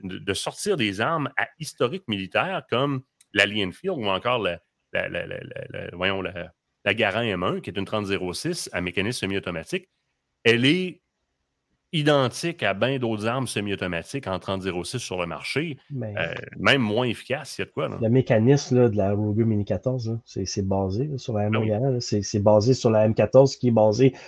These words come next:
Speaker 2: sur la M un Garand. Tu regardes en arrière, là, le receiver, ça ressemble à deux gouttes d'eau à un receiver de la M un Garand, mais en plus petit, en, en, en petite plateforme. Ouais, la, la M un Garand qu'on fait tirer. <laughs>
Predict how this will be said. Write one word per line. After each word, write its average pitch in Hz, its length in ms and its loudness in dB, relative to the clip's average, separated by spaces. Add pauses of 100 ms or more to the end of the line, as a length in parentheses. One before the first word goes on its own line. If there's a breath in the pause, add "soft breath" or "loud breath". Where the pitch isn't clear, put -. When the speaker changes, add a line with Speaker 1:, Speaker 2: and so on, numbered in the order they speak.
(100)
Speaker 2:
sur 113 120 -2
la 110 160 6
M 113 80 6
un 120 80 8
Garand. 117 260 8
Tu - 100 0
regardes 131 300 10
en 120 100 8
arrière, 120 300 8
là, 123 120 10
le 107 160 6
receiver, 107 460 6 (320 loud breath)
ça 104 120 -8
ressemble 127 280 4
à 110 80 4
deux 123 160 6
gouttes 113 200 2
d'eau 123 280 4
à 107 120 4
un 107 140 4
receiver 113 380 0
de 113 60 2
la 107 80 4
M 110 100 2
un 110 80 0
Garand, 113 300 2
mais 113 120 2
en 101 120 0
plus 107 180 -6
petit, 117 300 -8 (260)
en, - 80 -10
en, 101 540 -4 (340)
en 107 100 -4
petite - 220 -14
plateforme. 104 540 0
Ouais, 196 240 8
la, 127 200 6
la 131 180 4
M 143 100 4
un 151 80 4
Garand 147 240 4
qu'on 139 120 0
fait 131 120 2
tirer. 147 380 2 (440 soft breath)
<laughs> 175 60 6